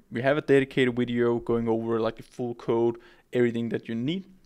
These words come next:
Here we can see the different advantages. We basically just have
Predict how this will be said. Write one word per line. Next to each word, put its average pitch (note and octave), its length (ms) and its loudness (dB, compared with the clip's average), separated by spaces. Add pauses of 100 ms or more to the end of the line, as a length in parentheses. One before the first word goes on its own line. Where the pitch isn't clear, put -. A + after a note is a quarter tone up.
Here A#2 160 -2
we A2+ 80 -2
can A2+ 140 -6
see A2+ 400 -6
the A2 80 -4
different A2 300 -6
advantages. D#3 520 -2 (1500)
We C3 100 4
basically A#2 320 0
just A2 280 -8
have A2 240 -2